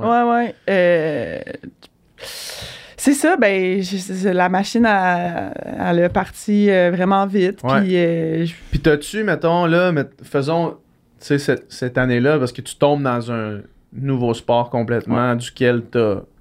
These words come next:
Speaker 1: sensiblement aucune expérience.
Speaker 2: Aucune.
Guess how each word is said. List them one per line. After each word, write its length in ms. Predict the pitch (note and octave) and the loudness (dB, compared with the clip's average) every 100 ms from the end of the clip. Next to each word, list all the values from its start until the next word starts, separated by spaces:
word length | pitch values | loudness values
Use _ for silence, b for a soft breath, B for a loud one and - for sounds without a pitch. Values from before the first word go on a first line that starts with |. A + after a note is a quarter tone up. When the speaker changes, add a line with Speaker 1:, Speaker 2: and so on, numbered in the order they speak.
| _ _ _ _ _ | _ _ _ _ _
Speaker 1:
sensiblement 920 | - A#2+ A2+ - A#2+ G#2+ A2+ A2+ A2+ - b b _ _ _ _ _ - | -6 -2 -2 -2 0 2 2 2 0 -4 b b _ _ _ _ _ 0
aucune 320 | B2+ - B2+ | 0 0 -2
expérience. 720 | A2+ - A#2 G#2+ E3 E3 - - | -2 -2 -2 -2 -4 -10 -8 -8
Speaker 2:
Aucune. 320 | G3+ F#3 | -4 -6